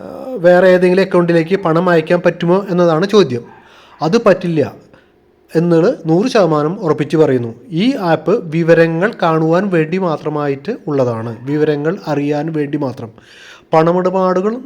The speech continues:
നടത്തുന്ന സൈറ്റുകൾ വേറെയാണ്, അതിന് അതിൻ്റേതായ യൂസർ നെയിമും പാസ്വേഡും ഉണ്ട്. അതുപോലെ മാത്രമല്ല, അതിൽ ട്രാൻസാക്ഷൻ നടത്തണമെങ്കിൽ കൃത്യമായി തന്നെ അതിൻ്റേതായ ട്രാൻസാക്ഷൻ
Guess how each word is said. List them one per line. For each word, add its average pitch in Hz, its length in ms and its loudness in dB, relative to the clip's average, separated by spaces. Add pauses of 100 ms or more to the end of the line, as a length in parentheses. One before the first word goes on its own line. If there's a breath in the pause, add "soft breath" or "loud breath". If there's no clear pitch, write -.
നടത്തുന്ന 180 440 0 (480)
സൈറ്റുകൾ 165 420 0 (220)
വേറെയാണ്, 143 580 2 (560 loud breath)
അതിന് 160 260 2 (260)
അതിൻ്റേതായ 175 680 0 (800 loud breath)
യൂസർ 170 360 2
നെയിമും 175 320 2 (380)
പാസ്വേഡും 160 600 0 (220)
ഉണ്ട്. 139 220 -2 (260)
അതുപോലെ 175 380 2 (240)
മാത്രമല്ല, 175 420 0 (640 loud breath)
അതിൽ 165 140 0 (120)
ട്രാൻസാക്ഷൻ 165 540 0
നടത്തണമെങ്കിൽ 165 580 0 (840 soft breath)
കൃത്യമായി 208 580 2
തന്നെ 170 220 0 (880)
അതിൻ്റേതായ 151 600 2 (280)
ട്രാൻസാക്ഷൻ 147 600 -2